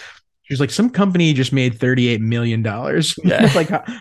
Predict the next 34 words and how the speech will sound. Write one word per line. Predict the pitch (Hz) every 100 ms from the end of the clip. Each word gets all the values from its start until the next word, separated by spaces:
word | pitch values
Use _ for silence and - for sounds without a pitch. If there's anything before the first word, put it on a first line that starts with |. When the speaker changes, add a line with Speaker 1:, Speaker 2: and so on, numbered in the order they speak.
| -
Speaker 1:
high | 143
volume | 135 127 127 123
trading. | 131 120 139 117
Like, | 113 113
how | 135
did | 139
that | 135 -
happen? | - - - -
You're | 127
like, |
Speaker 2:
Just | 127 -
so | 127 107
happens | 110 120 101
it's | 92
the | 92
company | - 92 101
that | 87
Evelyn | 101 98 92
owns. | 95 90 85 - _ _
Speaker 1:
Yeah, | - - - -
<laughs> | 285 -
exactly. | - 320 - 392 440 - 508 466 - 453 131
Speaker 2:
A-, | -
and | 139 123
then | 127 120
the, | 110
the | 110
key | - 127
thing | 113 104 98
here | 107 101
is | 92 87
that | 85
they, | 104 90
they, | 90 95 90 87